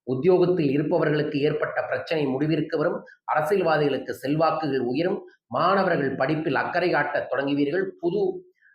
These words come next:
அஹ், வேலை சார்ந்து, தொழில் சார்ந்த வாய்ப்புகளும் மாணவர்களுக்கு நிச்சயம் உண்டு. கவனமாக இருக்க வேண்டிய நாட்கள் மே இருபது, இருபத்தொன்னு, இருபத்தி ரெண்டு.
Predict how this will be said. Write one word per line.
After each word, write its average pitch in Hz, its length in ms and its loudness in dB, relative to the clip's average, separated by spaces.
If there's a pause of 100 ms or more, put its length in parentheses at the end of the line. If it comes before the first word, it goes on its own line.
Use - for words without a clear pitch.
(440)
அஹ், 104 160 -4
வேலை 180 360 4
சார்ந்து, 165 500 2
தொழில் 180 300 2
சார்ந்த 147 300 0
வாய்ப்புகளும் 170 520 2
மாணவர்களுக்கு 143 640 0
நிச்சயம் 123 420 -4
உண்டு. 101 280 -16 (240)
கவனமாக 156 440 0
இருக்க 165 260 0
வேண்டிய 151 260 2
நாட்கள் 147 440 -2 (220)
மே 160 280 2
இருபது, 165 340 2
இருபத்தொன்னு, 156 520 2
இருபத்தி 139 400 -2
ரெண்டு. 156 400 0